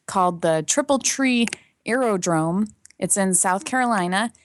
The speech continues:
and it's a seven thousand foot turf runway. And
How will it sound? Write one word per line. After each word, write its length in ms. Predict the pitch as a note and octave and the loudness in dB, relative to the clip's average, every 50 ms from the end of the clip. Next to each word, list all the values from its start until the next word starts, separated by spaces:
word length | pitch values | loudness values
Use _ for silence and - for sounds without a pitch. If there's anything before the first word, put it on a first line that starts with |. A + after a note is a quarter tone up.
| _ _ - | _ _ -2
and 180 | G3 G3+ G#3 | -2 0 2
it's 180 | - A3+ A#3 - | 2 2 2 2
a 380 | D#4 C4+ A3+ G#3 G3 F#3+ F#3 F#3 | 2 2 2 2 0 0 -2 -4
seven 640 | F3+ - - - - - A#3+ A#3+ A#3+ D4 C#4+ C#4+ | -4 -2 0 0 2 2 2 0 0 0 0 0
thousand 920 | C#4 - _ - A#3 G#3+ G#3+ A3 A3+ A#3 A3 G#3+ A#3 A#3 A3+ A3+ A3 A3 A3 - _ _ _ _ _ _ | -2 -2 _ -2 0 2 2 2 0 0 -2 -2 -2 -2 -2 -2 -2 -4 -6 -8 _ _ _ _ _ _
foot 600 | - - - - A3+ G#3+ G3+ F#3 - - - - _ _ _ _ _ _ _ _ _ _ | -20 -10 -4 0 2 2 2 2 0 -6 -16 -20 _ _ _ _ _ _ _ _ _ _
turf 420 | - - - B3 A#3+ A3+ G#3 - - _ _ _ _ | -4 0 0 0 0 0 -4 -8 -16 _ _ _ _
runway. 420 | - G3 F#3+ F3 D3+ C#3 C3+ E3 G#3 - _ _ _ _ _ _ _ _ _ _ _ _ _ _ _ _ _ _ _ _ _ _ - - _ _ _ _ _ _ - | 0 0 0 2 2 0 0 0 -4 -8 _ _ _ _ _ _ _ _ _ _ _ _ _ _ _ _ _ _ _ _ _ _ -20 -20 _ _ _ _ _ _ -2
And 600 | G#3+ G#3 G3+ G3 F#3+ F#3 F#3 F#3 F#3 F#3 - | 0 2 2 2 2 2 2 2 0 0 -2